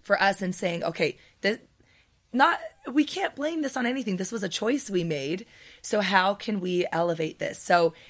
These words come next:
and by, by doing that, it was almost like taking the crap and literally putting it online <laughs> and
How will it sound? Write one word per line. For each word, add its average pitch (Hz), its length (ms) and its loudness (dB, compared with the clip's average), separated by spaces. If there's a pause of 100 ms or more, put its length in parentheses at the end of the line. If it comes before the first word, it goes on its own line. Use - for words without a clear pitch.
(100)
and 190 180 2
by, 185 340 2
by 175 160 2
doing 202 240 -2
that, 180 200 2
it - 40 -4
was 165 100 -4
almost 190 300 -2
like - 180 -2 (120)
taking 196 360 -4
the 170 80 -4
crap 151 460 0
and 160 240 -4
literally 196 360 0
putting 185 280 -2
it 180 100 -2
online 165 640 0
<laughs> - 80 -6 (300)
and 214 300 6